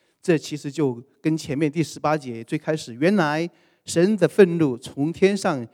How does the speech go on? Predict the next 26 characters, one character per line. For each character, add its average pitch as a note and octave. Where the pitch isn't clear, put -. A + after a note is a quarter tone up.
显 -
明 C3
在 C3+
一 C#3+
切 D3+
不 -
虔 -
不 -
义 D#3+
的 C#3
人 C3
身 F#3
上， F#3
就 G3+
是 F3+
那 F3+
些 D#3
行 D3+
不 C#3+
义、 D#3+
阻 C3+
挡 A2+
真 D3
理 B2+
的 A2+
人。” G#2+